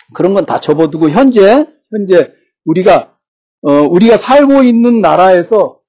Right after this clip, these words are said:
정치평론이라고 하는 영역이 있고, 그 다음에 정치사상이라고 하는 플라톤의 정치사상 이런 영역이 있죠. 그 딱 중간에 있는 영역이 뭐냐면 정치체제에 대한 얘기입니다.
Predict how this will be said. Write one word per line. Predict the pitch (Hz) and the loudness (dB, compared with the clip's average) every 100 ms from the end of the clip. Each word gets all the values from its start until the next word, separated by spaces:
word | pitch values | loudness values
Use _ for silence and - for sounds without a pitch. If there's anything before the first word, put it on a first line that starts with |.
| _ | _
정치평론이라고 | - 170 202 262 - 277 262 262 254 233 214 | -8 -8 -6 -10 -2 0 2 2 2 0 0
하는 | 208 202 | -4 -4
영역이 | 151 170 180 170 | -4 -4 -6 -8
있고, | 139 - 180 247 _ _ _ _ _ _ _ _ _ | -12 -10 -10 -10 _ _ _ _ _ _ _ _ _
그 | 165 | -4
다음에 | 180 175 196 294 302 | 0 2 2 0 -2
정치사상이라고 | - 151 - 233 214 208 214 208 202 175 | -8 -12 -8 -6 -6 -6 -6 -2 -2 0
하는 | 160 139 | -4 -6
플라톤의 | 262 254 - 226 190 | -6 -6 -6 -8 -8
정치사상 | 147 - 170 156 156 | -10 -14 -12 -10 -10
이런 | 135 160 | -10 -8
영역이 | 139 143 135 135 | -8 -8 -8 -12
있죠. | - 120 _ _ - | -14 -16 _ _ -8
그 | 185 - | -8 -6
딱 | 269 - | -10 -8
중간에 | 202 196 247 247 | -6 0 2 2
있는 | 226 214 | 0 -4
영역이 | 185 170 175 160 | -4 -4 -4 -6
뭐냐면 | 139 135 151 262 _ _ _ _ _ _ _ _ _ | -8 -8 -6 -8 _ _ _ _ _ _ _ _ _
정치체제에 | - 156 175 214 196 - 262 277 277 254 240 | -8 -8 -6 -10 -8 -4 0 2 4 4 2
대한 | 190 175 208 233 247 _ - | 2 2 0 -2 -8 _ -8
얘기입니다. | 139 135 120 104 - | -8 -6 -12 -14 -20